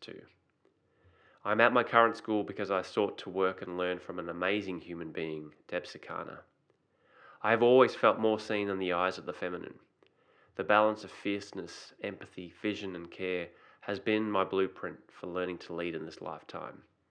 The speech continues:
and I am forever grateful. Where are you held? So my question to you is this. Do you have spaces, places, and people to speak through the energy that moves in you?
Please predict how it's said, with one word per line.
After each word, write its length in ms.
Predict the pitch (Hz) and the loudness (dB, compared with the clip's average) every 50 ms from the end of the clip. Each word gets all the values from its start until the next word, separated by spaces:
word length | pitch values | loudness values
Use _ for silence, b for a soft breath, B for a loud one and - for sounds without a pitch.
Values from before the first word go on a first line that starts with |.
| _ _ _ _ _ _ _ _ _ _ _ - | _ _ _ _ _ _ _ _ _ _ _ -16
and 120 | 98 92 | -10 -8
I 120 | 92 87 | -8 -8
am 80 | 85 85 | -8 -8
forever 480 | - - 92 90 87 87 87 87 85 87 | -10 -8 -6 -4 -4 -4 -6 -8 -12 -12
grateful. 440 | - - 92 92 90 - - - - 87 - _ _ _ _ _ _ _ _ _ _ _ _ _ _ _ _ _ _ _ _ _ _ _ _ _ _ _ _ _ _ _ _ - | -12 -12 -12 -12 -12 -14 -18 -20 -20 -20 -20 _ _ _ _ _ _ _ _ _ _ _ _ _ _ _ _ _ _ _ _ _ _ _ _ _ _ _ _ _ _ _ _ -6
Where 240 | 107 110 113 120 | -4 -2 0 0
are 60 | 123 113 | 0 -2
you 220 | 107 107 113 113 | -2 -4 -6 -6
held? 340 | 95 92 82 73 - - - - _ _ _ _ _ _ _ _ _ _ _ b b b b b b b b b b b | -6 -6 -8 -8 -10 -14 -20 -20 _ _ _ _ _ _ _ _ _ _ _ b b b b b b b b b b b
So 180 | - - - 107 | -20 -12 -8 -6
my 80 | 107 104 | -6 -4
question 500 | - - 123 120 135 - - - 147 131 | -2 0 0 0 0 -2 -6 -8 -8 -8
to 120 | - 104 | -6 -6
you 140 | 104 101 98 | -4 -4 -4
is 80 | 98 95 | -4 -4
this. 500 | - 101 98 - - - - - - - b b b b b b b b b b b _ - | -4 -6 -6 -6 -6 -10 -16 -18 -18 -20 b b b b b b b b b b b _ -4
Do 80 | 123 | -2
you 200 | 120 123 123 117 | 0 0 0 0
have 260 | 101 107 107 104 104 | -2 -2 -4 -4 -6
spaces, 580 | - - - 110 101 104 101 - - 85 78 - | -8 -4 -4 -2 -2 -4 -6 -10 -14 -16 -18 -18
places, 540 | _ - - 90 87 92 - - - - 98 | _ -14 -12 -12 -12 -12 -14 -16 -14 -12 -12
and 100 | - 87 | -10 -8
people 320 | 101 95 95 - 92 87 | -8 -8 -8 -8 -8 -10
to 100 | - 85 | -10 -12
speak 440 | - - - - - 104 101 98 - | -16 -16 -14 -6 -4 -4 -4 -4 -6
through 220 | - - 110 101 | -8 -6 -4 -4
the 120 | 92 92 90 | -2 -2 -4
energy 300 | 92 92 90 - 87 82 | -4 -4 -6 -8 -8 -8
that 160 | 87 85 78 | -8 -8 -6
moves 320 | 87 92 98 101 90 - | -4 -2 -2 -2 -2 -4
in 180 | 92 92 98 98 | -4 -4 -4 -6
you? 200 | 90 78 67 71 | -8 -10 -10 -14